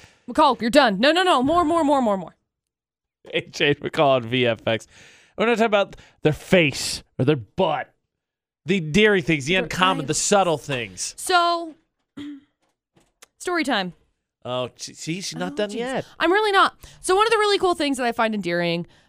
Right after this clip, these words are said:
Speaker 1: most, most endearing, when I got a job, and I got a job here, uh, Dustin talked to his boss at work,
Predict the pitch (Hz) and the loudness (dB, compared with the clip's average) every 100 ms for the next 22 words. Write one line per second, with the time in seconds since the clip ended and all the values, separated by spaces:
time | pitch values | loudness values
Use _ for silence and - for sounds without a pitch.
0 | - 254 277 285 - 220 240 247 - 214 | 0 4 4 2 -4 0 2 2 0 0
1 | 196 185 175 175 - - 247 311 403 381 | 0 0 0 -2 -6 -8 0 2 2 0
2 | 311 220 220 190 180 185 220 226 262 233 | 0 0 2 2 2 0 -2 0 0 2
3 | 208 185 - 208 170 165 175 _ _ _ | 2 0 -4 -2 0 -2 -6 _ _ _
4 | _ _ - 202 185 180 - _ 214 302 | _ _ 0 4 4 2 0 _ -4 0
5 | 339 - 254 233 226 233 226 _ _ _ | 0 0 -2 -2 -2 -6 -10 _ _ _
6 | _ _ _ _ _ _ - 285 330 - | _ _ _ _ _ _ -2 0 0 -4
7 | 320 269 262 185 202 180 170 175 - 202 | -2 0 -2 0 2 4 2 0 -2 0
8 | - 156 - - | 0 -6 -8 -14